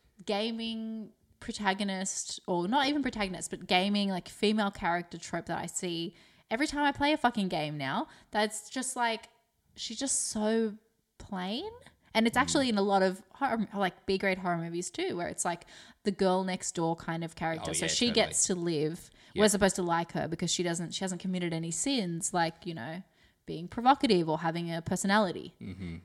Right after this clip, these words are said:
Speaker 1: which is, like, the worst thing you can do as a woman. So these characters are so fucking boring. They don't get cute little quips or anything. Like, they just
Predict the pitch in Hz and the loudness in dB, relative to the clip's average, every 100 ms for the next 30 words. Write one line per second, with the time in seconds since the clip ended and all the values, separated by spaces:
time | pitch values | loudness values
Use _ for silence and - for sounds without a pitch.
0 | _ _ 170 - 156 147 113 - 175 160 | _ _ -12 -8 -8 -8 -10 -8 -6 -4
1 | 156 - 151 165 170 160 160 135 160 151 | -4 -6 -6 -6 -6 -6 -6 -4 -4 -6
2 | 127 101 90 - _ - _ - 202 196 | -6 -8 -10 -12 _ -20 _ -6 -2 0
3 | 214 - 226 226 226 226 226 - 196 185 | -2 -2 -4 -4 -4 -4 -2 -2 -2 -6
4 | - 170 185 - 202 196 196 175 170 175 | -8 -6 -6 -6 -6 -4 -4 -2 0 0
5 | 180 170 170 165 170 170 202 208 - - | 0 0 -2 -2 -2 0 2 0 -2 -2
6 | - 190 185 170 - - 180 - - - | 0 0 0 -2 -4 -4 -4 -4 -6 -4
7 | 165 151 160 - 156 151 185 175 175 175 | -2 -4 -6 -4 -4 -2 -2 -4 -4 -4
8 | 175 175 - - | -4 -2 -2 -4